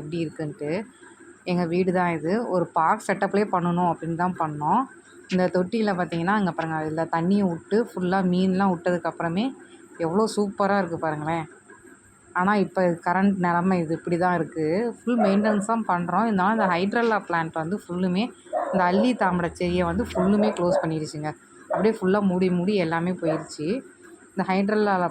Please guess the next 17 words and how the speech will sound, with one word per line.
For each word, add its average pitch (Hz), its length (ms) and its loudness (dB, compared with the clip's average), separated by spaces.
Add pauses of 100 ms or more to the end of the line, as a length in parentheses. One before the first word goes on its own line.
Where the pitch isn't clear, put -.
பாருங்களேன், 165 420 0
ஃபுல்லா 180 360 2 (280)
நாங்க 175 260 2
மீன் 226 280 2
வளர்க்கறனால 165 520 0 (640)
அந்த 190 100 2 (100)
மீனோட 247 320 4 (100)
குட்டிங்க 202 360 0 (100)
எல்லாமே 175 360 2
வந்து 175 320 2
இந்த 196 240 2
பிளான்ட்ல 180 560 0
வந்து 175 240 -2
படுத்துக்கோங்க. 160 560 -2 (160)
இங்க 160 160 -6
பாருங்க, 175 280 0
எவ்வளோ 185 200 2